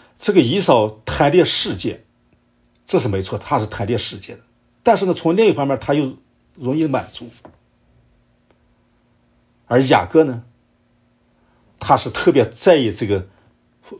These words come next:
福分，这个方面是好像以扫一样，很贪，但是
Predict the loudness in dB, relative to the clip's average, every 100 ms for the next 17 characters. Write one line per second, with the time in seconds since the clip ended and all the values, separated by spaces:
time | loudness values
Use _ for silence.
0 | -20 -18 -6 -6 -2 -2 -4 -20 -20 _
1 | _ _ _ _ _ _ _ -2 0 2
2 | 2 0 -4 -10 _ _ _ _ _ _
3 | -16 -6 0 0 0 -10 -4 -2 -2 -4
4 | -6 -8 -10 _ _ _ _ _ _ _
5 | _ _ -10 -8 -4 -2 -2 -4 _ 0
6 | 0 0 -4 -8 -10